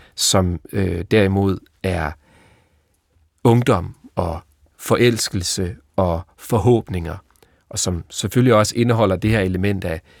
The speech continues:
elegi og frustration, som er en, en stor del af Bassanis stemme. Øhm, men, øh, og der prøver vi at vise, øh, dels at det er hans tre bedste bøger, vi her arbejder på, De guldindfattede briller, Finzi Continiernes Have og Hejren,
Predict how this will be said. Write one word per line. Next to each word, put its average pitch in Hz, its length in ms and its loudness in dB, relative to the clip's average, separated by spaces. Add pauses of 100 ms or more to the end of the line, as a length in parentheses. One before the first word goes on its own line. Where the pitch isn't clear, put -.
(140)
elegi 101 460 -2
og 98 80 -8
frustration, 104 640 0 (160)
som 95 500 -4
er 92 300 0 (500)
en, 95 260 2
en 101 100 -4
stor 120 260 4
del 95 240 -2
af 80 80 -8
Bassanis 92 440 -4
stemme. 90 480 -4 (440)
Øhm, 85 580 -6 (580)
men, 107 180 -2 (260)
øh, 107 260 2
og 120 160 2
der 156 100 6
prøver 127 280 4
vi 120 120 2
at 101 140 0
vise, 113 600 0 (420)
øh, 87 300 -6
dels 117 260 2
at 95 100 -2
det 98 60 -2
er 85 40 -6
hans 90 200 -6
tre 104 200 0
bedste 104 300 0
bøger, 92 260 -2
vi 90 120 -6
her 90 120 0
arbejder 87 300 -2
på, 92 180 -4
De 87 100 -6
guldindfattede 90 560 -4
briller, 98 320 0
Finzi 95 340 -6
Continiernes 92 680 -2
Have 110 320 2 (340)
og - 160 -2
Hejren, 135 380 0